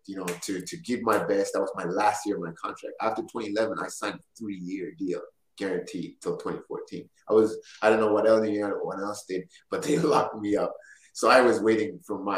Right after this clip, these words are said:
I couldn't have left. They didn't let me leave. So I was waiting till the end of twenty fourteen. So I had a whole different mindset than everyone else. I played it off like, "Yeah, M L S, dang, I didn't make it." But, like, I was never gonna stay. So,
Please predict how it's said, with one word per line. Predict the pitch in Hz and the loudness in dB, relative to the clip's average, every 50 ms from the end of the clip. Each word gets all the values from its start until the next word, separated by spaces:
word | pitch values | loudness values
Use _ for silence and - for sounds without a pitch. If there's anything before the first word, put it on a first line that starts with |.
| 76 82 | 0 0
I | 104 | -2
couldn't | 101 - - 120 113 - | -2 -2 -2 -2 -2 -2
have | 92 | 0
left. | 98 107 101 - 107 | 2 2 2 2 0
They | 104 | -2
didn't | 104 113 110 104 101 | -2 -2 -2 -2 -2
let | 101 98 92 87 | -4 -4 -4 -6
me | 90 107 | -2 4
leave. | 147 160 151 143 135 | 8 10 10 10 8
So | - 120 107 - | 6 4 4 6
I | 107 107 | 8 6
was | 107 104 - | 6 6 4
waiting | 95 101 101 101 - | 2 0 0 0 -2
till | - - - - 90 | -4 -8 -10 -6 -4
the | 80 - - - | -4 -4 -4 -6
end | 87 | -10
of | 82 - - | -12 -12 -14
twenty | - 78 - - _ | -16 -18 -18 -16 _
fourteen. | - - - - - - - - - - - - - | -12 -12 -12 -10 -12 -12 -14 -14 -14 -18 -20 -20 -10
So | - 123 110 - - 117 | -4 -4 -4 -2 0 2
I | 123 127 | 2 2
had | 127 123 123 123 | 4 4 4 4
a | 117 107 - - | 4 4 2 2
whole | - 123 120 120 117 | 4 6 6 6 6
different | 113 107 - 110 101 98 104 | 4 2 -2 -2 -2 -2 -4
mindset | 101 104 104 - - 87 87 | -4 -4 -4 -6 -6 -6 -6
than | 85 85 | -6 -6
everyone | 82 71 73 73 82 104 113 | -8 -8 -10 -10 -6 -4 -4
else. | 104 - - - - - - - | -4 -4 -6 -10 -18 -8 -4 -2
I | 110 | -2
played | - - 147 139 120 117 | 2 4 8 8 10 10
it | 110 123 | 10 12
off | 131 135 127 123 - - | 12 12 12 12 10 8
like, | 113 107 104 - - - - _ _ _ _ - | 6 6 6 4 2 -2 -8 _ _ _ _ -2
"Yeah, | 123 143 | 2 4
M | 156 156 151 151 147 147 147 143 143 143 143 143 | 6 6 8 8 8 8 8 8 8 6 6 6
L | 143 143 | 6 6
S, | 147 147 143 131 - - - | 8 8 6 6 4 0 -6
dang, | - - - - - - 113 110 | -10 -8 -6 -6 -6 -6 -6 -4
I | |
didn't | 110 117 117 117 123 | -2 -2 -2 0 0
make | 139 143 139 - 120 | 0 0 2 2 2
it." | 110 - - | 0 0 0
But, | 113 104 - | -4 -4 -4
like, | 101 101 95 - _ _ _ _ _ _ _ _ _ | -4 -6 -8 -10 _ _ _ _ _ _ _ _ _
I | 120 127 139 131 127 | 2 4 6 6 6
was | 123 110 101 101 | 6 4 2 2
never | 110 123 127 113 107 90 | 2 2 4 4 4 2
gonna | - - 78 - | 2 -2 -8 -10
stay. | - - - - - - - _ _ _ _ _ - - | -12 -10 -8 -8 -10 -10 -14 _ _ _ _ _ -14 -8
So, | - - 120 113 107 104 104 - - - | -2 2 6 8 8 8 6 4 0 -6